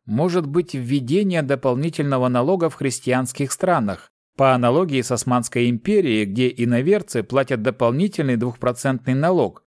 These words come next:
по сравнению с мусульманами. Но помимо этого, налоги на немусульман накладывались дополнительно, что приводило их к разорению.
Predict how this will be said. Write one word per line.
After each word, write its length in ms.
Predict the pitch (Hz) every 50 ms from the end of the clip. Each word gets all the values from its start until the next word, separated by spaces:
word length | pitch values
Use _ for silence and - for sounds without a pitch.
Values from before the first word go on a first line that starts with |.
| _ _ _
по 100 | - 123
сравнению 560 | 120 - 117 120 110 107 117 110 107 107 107
с 80 | 104 -
мусульманами. 800 | 127 123 - - 151 160 160 147 127 110 98 92 90 85 80 - _ _ _ _ _ _ _ _ _ _
Но 200 | - 110 127 135
помимо 420 | - 139 135 139 143 135 135 143
этого, 500 | 170 190 185 147 120 110 107 101 87 - _ _ -
налоги 500 | 107 117 123 147 180 208 202 170 147 147
на 200 | 139 135 135 135
немусульман 920 | 143 165 185 180 143 127 120 - - 123 113 113 120 147 180 196 196 190 - -
накладывались 720 | 123 127 120 - 190 208 190 190 185 170 175 170 175 160
дополнительно, 1000 | 147 175 170 - 190 196 196 190 196 185 147 - - 107 95 92 85 87 87 - _ _ _
что 340 | - - - - - 131 185
приводило 720 | 190 - 202 196 180 170 160 143 135 160 170 175 170 175
их 340 | 180 180 135 143 143 - -
к 80 | - 117
разорению. 720 | 117 113 104 120 123 120 113 95 87 82 82 80 80 82